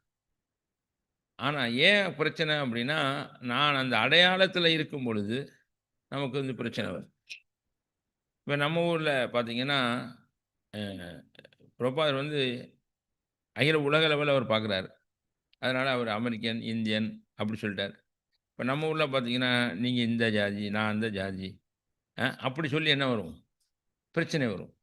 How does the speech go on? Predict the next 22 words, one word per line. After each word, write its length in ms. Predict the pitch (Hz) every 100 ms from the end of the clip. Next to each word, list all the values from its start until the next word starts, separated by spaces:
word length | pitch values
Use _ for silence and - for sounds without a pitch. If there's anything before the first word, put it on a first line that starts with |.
| _ _ _ _
இப்ப 140 | -
இங்க 180 | 107 120
வந்து 340 | 120 123 113 123
அந்த 280 | 110 131
பிரச்சனை 380 | 117 120 127 117
கொண்டு 160 | 98 95
வருவாங்க. 380 | 90 87 85 _ _ _ _ _ _ _ _ _ _ _
நீங்க 260 | - 113 113
அந்த 220 | 107 113
ஜாதி, 260 | 101 101 110
இந்த 200 | 107 113
ஜாதி 300 | 101 98 101
அப்படின்னு 220 | 101 107
சொல்லி, 200 | 104 98
சொல்லி 140 | 98
பிரச்சனை 340 | 92 90 92 85
வருவாங்க. 180 | - _ _ _ _ _ _ _ -
ஆனா, 200 | 120 123
நம்ம 220 | 113 110
எந்த 240 | 107 117
ஜாதியும் 380 | 120 117 120 117
இல்ல, 340 | 104 101 -